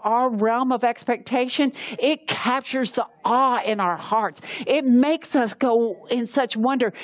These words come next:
We can't help but to tell people. You, you'll never believe what God did for me.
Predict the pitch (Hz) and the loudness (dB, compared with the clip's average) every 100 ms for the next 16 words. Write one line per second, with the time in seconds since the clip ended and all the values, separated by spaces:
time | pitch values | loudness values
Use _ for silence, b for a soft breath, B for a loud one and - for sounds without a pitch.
0 | 330 226 302 339 - - 302 294 - - | -6 2 4 2 0 0 0 0 -4 -2
1 | 262 302 - 277 - 285 302 277 285 240 | 0 -2 -4 -6 -2 -2 0 0 0 0
2 | 240 - 156 123 _ _ _ _ _ B | 0 2 0 -2 _ _ _ _ _ B
3 | B 247 277 269 254 254 269 320 311 320 | B 4 6 6 6 4 4 6 6 4
4 | 311 262 285 311 269 262 262 262 277 - | 2 2 2 2 2 0 0 -2 -2 0
5 | 294 - 262 240 147 | 0 0 0 2 0